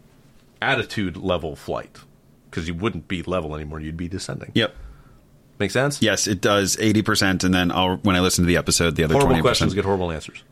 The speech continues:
Speaker 2: No, that was a great, I thought it was a gr-, oh.
Speaker 1: If you think I'm full of it, send an email to hello at spreadaviation dot com. We haven't heard from a lot of you in so long, and that's our fault.
Speaker 2: Swag.
Speaker 1: Swag.
Speaker 2: Uh, all right.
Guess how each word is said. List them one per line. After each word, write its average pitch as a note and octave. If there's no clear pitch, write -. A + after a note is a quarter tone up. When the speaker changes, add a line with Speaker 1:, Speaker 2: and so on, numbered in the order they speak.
Speaker 2:
No, A3
that G#2
was C#3
a C3+
great, -
I F#3
thought C#4+
it -
was G3+
a C#4
gr-, A3+
oh. F3
Speaker 1:
If B2
you B3
think A3
I'm G#3
full A3+
of F#3+
it, D3+
send A#3
an A3+
email A#3
to E3+
hello G3
at C3+
spreadaviation G#3
dot C3
com. E3
We A2
haven't C3+
heard B2
from F#2
a F2
lot G#2+
of F#2+
you F2+
in E2
so A#2+
long, A2+
and F#2
that's B2
our A2
fault. -
Speaker 2:
Swag. A#2
Speaker 1:
Swag. E3+
Speaker 2:
Uh, A#2+
all F3+
right. E3